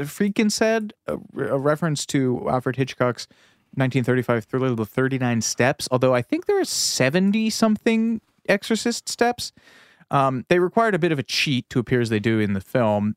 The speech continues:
They added an extension to thirty-six hundred Prospect Street to allow Karras to fall properly. Otherwise, the, the, the property was set too far back from the steps to make it believable. And then, obviously, they were also padded with, like, a half inch of rubber for the poor guy who had to fall all the way down the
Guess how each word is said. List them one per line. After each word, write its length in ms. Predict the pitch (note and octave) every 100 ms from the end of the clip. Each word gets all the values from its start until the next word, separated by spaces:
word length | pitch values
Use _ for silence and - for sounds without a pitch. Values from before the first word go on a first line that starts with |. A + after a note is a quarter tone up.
| _
They 140 | B2
added 220 | A#2 B2 A#2+
an 140 | A2
extension 800 | A2 - - F#3 F#3+ F3+ B2+ A#2
to 100 | A#2+
thirty-six 400 | - A#2 G#2+ G#2
hundred 260 | A#2 G#2+ G2+
Prospect 560 | A#2+ A#2 - G#2+ _
Street 440 | - - A#2 A2 -
to 100 | A2
allow 200 | G#2+ G#2
Karras 440 | - A#2 A2 -
to 200 | - G2 - _ _
fall 440 | - - D3+ C#3+
properly. 760 | A2 - G2 F#2 F#2 F#2+ G2+ G2
Otherwise, 440 | A2 G#2+ G#2 G2+
the, 160 | G#2 G2 _ -
the, 240 | G2+ F#2+ _
the 80 | G#2
property 400 | - A#2 G#2+ G2+
was 140 | G2
set 260 | - G#2+ -
too 140 | A#2
far 180 | - G2
back 220 | G#2 G2+
from 100 | -
the 80 | F#2
steps 340 | - F#2+ F#2
to 100 | -
make 140 | F#2+ F#2
it 40 |
believable. 480 | - G#2 G2+ F#2+ G2 - - -
And 200 | D#3+ D#3
then, 100 | D3
obviously, 440 | C3 C3 A#2 A2+
they 80 | A2
were 100 | G#2+
also 200 | G#2+ A#2
padded 520 | - - A2 G#2+ G2+
with, 240 | G2+ F#2+ -
like, 180 | G2+
a 60 | G2
half 340 | F#2+ G#2+ G#2
inch 240 | G#2+ G#2 -
of 200 | F#2 F#2+
rubber 340 | G2+ G2 G2
for 140 | - G2+
the 100 | F#2+
poor 240 | - A2
guy 220 | G2 F#2+
who 100 | G2
had 140 | F#2+ F#2+
to 60 |
fall 600 | - - A#2+ A#2 A2 G#2
all 100 | G#2 A#2
the 80 |
way 160 | G#2+ G2+
down 260 | G2 G2
the 100 | G2